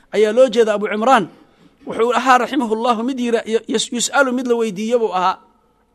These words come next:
Maxaa la weydiin jiray? Yacni, su'aalaa la weydiin jiray. Markaasaa fatadharu calayhi alkaraahatu.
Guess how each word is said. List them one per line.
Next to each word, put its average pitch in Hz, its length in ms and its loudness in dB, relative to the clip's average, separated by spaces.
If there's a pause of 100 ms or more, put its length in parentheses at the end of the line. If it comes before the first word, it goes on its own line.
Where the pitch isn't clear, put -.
(680)
Maxaa 247 200 2
la 277 100 8
weydiin 269 340 2
jiray? 160 260 -2 (840)
Yacni, 233 240 0
su'aalaa 269 380 4
la 254 100 8
weydiin 226 320 0
jiray. 156 240 -4 (580)
Markaasaa 240 460 2
fatadharu 208 600 -4
calayhi 190 340 -2
alkaraahatu. 160 580 -6